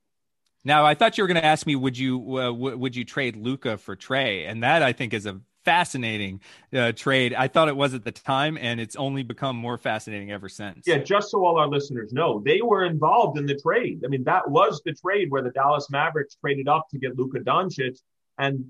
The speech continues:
Speaker 2: uh, the Hawks ended up getting Trae Young in this case, and other, obviously other capital. Um, let me just say, by the way, right now, 'cause I, I was at the Clippers-Suns game the other night, and the Su-, and let me just tell you something. DeAndre Ayton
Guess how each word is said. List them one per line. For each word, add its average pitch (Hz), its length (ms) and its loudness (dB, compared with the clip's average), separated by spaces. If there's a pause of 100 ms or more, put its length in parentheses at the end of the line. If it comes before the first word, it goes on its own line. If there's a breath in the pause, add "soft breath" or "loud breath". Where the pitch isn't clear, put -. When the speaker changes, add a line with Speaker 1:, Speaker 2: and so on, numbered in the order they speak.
(100)
Speaker 2:
uh, 117 140 2
the 110 100 -2
Hawks 165 520 2
ended 135 280 0
up 127 260 2
getting 120 380 -2
Trae 123 280 -2
Young 165 240 2
in 143 80 -2
this 123 140 -4
case, 120 200 -4
and 113 80 -4
other, 110 160 -2
obviously 113 360 -2
other 110 320 -2
capital. 123 520 0 (280)
Um, 127 280 0 (160)
let 214 120 -4
me 165 60 -6
just 147 180 -6
say, 202 120 -4
by 139 120 0
the - 80 -2
way, - 100 -6 (300)
right 139 340 0
now, 143 380 -2
'cause 123 180 -8
I, 147 240 2
I 156 100 4
was 147 140 0
at 135 220 2
the - 80 -8 (140)
Clippers-Suns 127 720 -6
game 117 260 -4
the 110 120 -6
other 104 180 -4
night, 127 320 -2 (120)
and 104 280 -8
the 98 100 -4
Su-, - 320 -12
and 123 260 -8
let 190 100 -6
me 185 60 -2
just 143 140 -10
tell 165 100 -2
you 147 60 -2
something. 123 240 -10 (360)
DeAndre 170 520 0
Ayton 135 460 -4